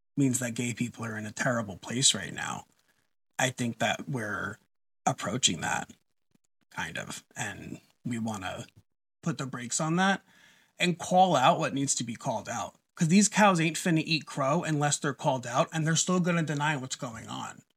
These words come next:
Like, and we have an article coming out soon about, <laughs> uh, how th-, there's, there's a gay charity right now who has a message boards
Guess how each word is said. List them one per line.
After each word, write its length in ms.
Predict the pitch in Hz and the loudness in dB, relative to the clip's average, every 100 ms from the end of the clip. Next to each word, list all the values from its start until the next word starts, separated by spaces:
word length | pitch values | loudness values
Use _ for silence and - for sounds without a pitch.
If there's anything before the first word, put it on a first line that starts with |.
| _ _ _ _ _ _ _ _ - | _ _ _ _ _ _ _ _ -4
Like, 220 | 143 - - _ _ _ _ _ _ _ _ _ _ _ | -4 -4 -18 _ _ _ _ _ _ _ _ _ _ _
and 120 | 180 | 4
we 80 | 190 | 8
have 100 | 214 | 6
an 60 | 214 | 6
article 340 | 175 208 208 | 6 6 2
coming 320 | 170 147 139 | 2 2 4
out 180 | 135 127 | 4 4
soon 380 | - 113 120 170 - _ _ _ _ _ _ | 0 -2 -4 -6 -8 _ _ _ _ _ _
about, 580 | 196 196 214 - 247 - - - _ | 4 6 6 8 6 6 -4 -20 _
<laughs> 280 | _ _ | _ _
uh, 520 | - 208 196 170 135 131 | 6 10 12 10 8 6
how 180 | 202 | 6
th-, 180 | 190 165 | 6 2
there's, 360 | 208 214 208 190 | 4 4 4 2
there's 360 | 208 208 - - | 2 2 0 0
a 80 | 202 | 2
gay 280 | 180 214 220 | 6 6 6
charity 520 | - 175 226 170 120 | 6 8 8 4 0
right 220 | 120 123 | -2 -4
now 280 | 120 135 196 | -2 0 2
who 160 | 180 175 | 2 4
has 220 | 190 185 | 4 4
a 40 | |
message 440 | 175 214 226 180 147 | 4 4 6 4 4
boards 480 | 127 156 180 - | 0 0 0 -2